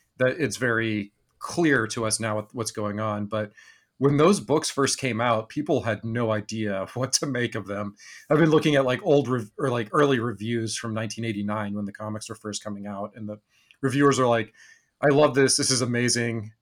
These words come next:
I don't know what this is. Like, this character looks weird. Kinda looks like a vampire." One, um, you know, like, there's the,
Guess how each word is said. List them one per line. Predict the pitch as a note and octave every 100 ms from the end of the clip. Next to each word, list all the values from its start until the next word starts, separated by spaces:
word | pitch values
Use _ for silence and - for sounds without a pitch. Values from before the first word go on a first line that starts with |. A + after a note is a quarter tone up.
| _ _ _
I | C#3+
don't | D3+
know | C3+
what | B2 A#2
this | A2+ A2+
is. | A2+ A2+ G#2 - -
Like, | B2+ A#2 A#2+
this | B2+
character | - C3 B2 C3+
looks | A2+ A#2 -
weird. | G#2+ A2+ A#2 A2+ G#2+ _ _ _ _ -
Kinda | D3 C#3+
looks | C#3
like | C3+
a | A#2+
vampire." | G#2+ A#2 A#2 A2+ A2+ A2+ A2+
One, | A#2 B2+ B2 B2+ - -
um, | A#2 A2 A2 - _ _ _ _ -
you | F#3+
know, |
like, | F3 F3
there's | E3+ D#3+
the, | E3+ C#3 C3+